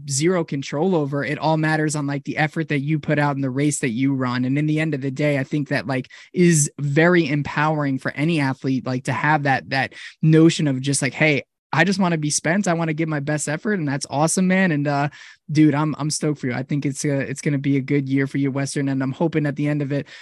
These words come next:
like, obviously, like, in, in the most healthy way possible, that, you know, you are holding on to that rail and the next day when you're, uh, <laughs> when you're going into the airport for sure, man. Uh, it's super, super cool. Um, Melissa, for you, we got, we got Black Canyon in a few weeks, right? This will be your first race back, like, your first foray.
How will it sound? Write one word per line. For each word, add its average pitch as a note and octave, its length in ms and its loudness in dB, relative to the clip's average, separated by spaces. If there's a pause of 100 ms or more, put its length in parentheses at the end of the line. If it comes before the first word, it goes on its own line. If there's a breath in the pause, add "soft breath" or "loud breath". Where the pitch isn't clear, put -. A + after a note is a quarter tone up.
(100)
like, D3 280 4
obviously, D#3 440 4
like, C#3+ 200 0
in, D3+ 240 0
in E3+ 200 2
the D#3+ 100 4
most D#3 340 2
healthy D#3 240 -2
way D3 140 -2
possible, C#3+ 440 -2
that, C3 200 -4
you C#3+ 80 -2
know, C3+ 120 0
you C#3 240 0
are C#3+ 140 2
holding D3 280 0
on C#3+ 160 -2
to D3+ 80 -6
that B2+ 180 -4
rail C#3 220 -2
and B2+ 140 -2
the B2+ 40 -4 (140)
next C3+ 340 -4
day C#3+ 160 0
when C3 200 -2
you're, C3 200 -2
uh, B2+ 220 -4
<laughs> - 40 -14
when F3 180 4
you're F3 120 6
going E3+ 300 2
into D#3+ 160 -4
the D#3 180 2
airport D#3 380 0
for D3+ 140 -4
sure, D3+ 320 -2
man. C#3 300 -2
Uh, C#3+ 300 -2
it's - 140 -8
super, F3 300 0
super D#3+ 280 -2
cool. C#3+ 340 0 (400 loud breath)
Um, D#3+ 500 6
Melissa, D#3+ 500 4
for D#3 120 -4
you, E3 240 4
we D3+ 120 2
got, D#3 300 4
we E3 80 0
got F#3 200 2
Black D#3 200 0
Canyon D3+ 440 -4
in C#3 340 -4
a C3 60 -8
few D3 340 0
weeks, C#3 520 0
right? D3 200 0
This D3+ 160 -2
will D3+ 80 -2
be C#3+ 80 -2
your C#3 100 2
first D#3 380 0
race C#3+ 240 0
back, C#3+ 320 -2
like, C3 160 -10
your C3 80 -6
first D#3+ 340 2
foray. C#3 480 4